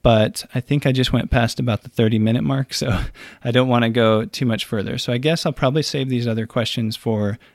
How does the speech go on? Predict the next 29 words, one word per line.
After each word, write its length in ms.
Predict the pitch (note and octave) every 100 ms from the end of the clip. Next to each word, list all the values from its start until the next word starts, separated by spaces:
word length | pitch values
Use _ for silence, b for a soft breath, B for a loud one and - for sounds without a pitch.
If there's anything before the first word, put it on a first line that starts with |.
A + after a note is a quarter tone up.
| -
next 260 | A2+ - -
time, 260 | D3+ G#3
next 200 | B2+ B2
time 120 | B2
I 80 | A#2
do 140 | A2+ A2+
a 60 |
Q 180 | A2+ A#2
and 100 | A2
A, 220 | G#2+ A#2 B B B
and 100 | A#2
just 180 | G#2+ -
kinda 200 | G#2+ G2
pick 220 | A2+ -
up 180 | G2 A#2
where 120 | G2
I 40 |
left 280 | G#2 G2+ -
off 300 | D3 C#3 -
and 100 | A2+
then 160 | G#2+ G#2
get 120 | -
some 140 | G#2+
new 140 | G#2 G#2+
questions 420 | G#2+ - A2 G#2+
from 180 | G#2+ G2
you 220 | G2 -
as 240 | - -
well. 280 | - - E3